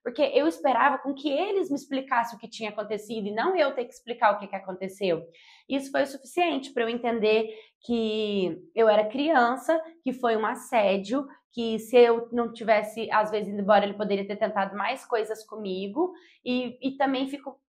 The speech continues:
passada, assim, com o fato dos meus pais não terem questionado, dos meus pais não perceberem que eu não quis nunca mais a amizade da menina, que eu nunca mais quis ir pra lá, que eu nunca mais quis ela na minha casa, sabe? Isso era um sinal que eu tava dando, e eles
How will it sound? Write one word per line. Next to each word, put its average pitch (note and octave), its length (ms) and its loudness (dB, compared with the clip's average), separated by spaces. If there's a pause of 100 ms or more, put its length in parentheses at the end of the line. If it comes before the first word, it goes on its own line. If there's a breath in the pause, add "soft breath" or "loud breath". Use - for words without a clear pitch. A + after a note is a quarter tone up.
(140)
passada, C#4 640 4
assim, C#4 300 -4 (240 loud breath)
com C4 140 0
o C4+ 40 0
fato A#3+ 360 6
dos B3+ 180 -4
meus B3+ 220 -2
pais B3+ 260 0
não C#4 180 -2
terem C#4 260 0
questionado, C#4 760 -2
dos A3 160 -8
meus A#3 200 -8
pais A#3+ 200 0
não C4 160 -8
perceberem C4+ 680 -2
que B3+ 80 -4
eu A#3+ 60 2
não A#3+ 140 -2
quis A#3+ 220 -6
nunca C4 280 -2
mais C#4+ 220 -4
a C#4 40 -6
amizade A#3+ 420 -4
da A3+ 80 -6
menina, A3+ 420 -2
que A3+ 80 -8
eu A3 60 -6
nunca B3 240 -2
mais C4+ 320 -2
quis G#3 160 -14
ir A3 60 -8
pra A3+ 200 0
lá, G#3+ 200 2
que G#3 100 -10
eu G#3+ 40 -8
nunca C4+ 200 -4
mais D4+ 300 -6
quis A3 120 -18
ela G3+ 200 0
na G#3 80 -4
minha A3 200 -8
casa, G#3 460 4 (440 loud breath)
sabe? C4 380 6 (200 loud breath)
Isso C#4 280 -2
era E4+ 200 4
um F4+ 80 4
sinal G#3+ 440 2
que G3+ 60 -6
eu G3+ 80 -4
tava F#3+ 240 -2
dando, F3 340 -2
e A3 120 -2
eles B3 260 -2